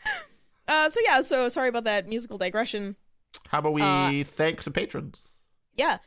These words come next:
Speaker 1: Um, actually, how about we talk about December real quick?
Speaker 2: Oh, yeah.
Speaker 1: So we are doing kind of a crossover thing with our, our friends over at the Amazon Book Club. Uh, they are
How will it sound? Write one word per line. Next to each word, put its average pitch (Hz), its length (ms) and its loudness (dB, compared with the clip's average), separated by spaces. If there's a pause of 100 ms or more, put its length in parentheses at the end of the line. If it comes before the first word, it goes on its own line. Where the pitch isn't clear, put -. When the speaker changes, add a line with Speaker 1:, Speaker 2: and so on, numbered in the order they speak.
(340)
Speaker 1:
Um, 220 380 2
actually, 247 380 0
how 247 80 0
about 247 120 -4
we 254 80 -8
talk 247 180 -4
about 226 160 -4
December 202 360 -4
real 180 160 -8
quick? 180 280 -4
Speaker 2:
Oh, 127 100 4
yeah. 120 200 2
Speaker 1:
So 226 380 -2 (300)
we 269 220 -4
are 277 160 0
doing 220 640 -2 (320)
kind 523 140 -2
of 370 60 0
a 208 60 -2
crossover 226 680 0
thing 190 260 -6
with 185 160 -6
our, 190 240 -2
our 196 140 -2
friends 220 420 -4
over 208 160 -6
at 202 60 -12
the - 140 -14
Amazon 202 480 -4
Book 175 160 -10
Club. 175 380 -6 (420)
Uh, 180 240 -2
they 190 200 -2
are 175 380 -2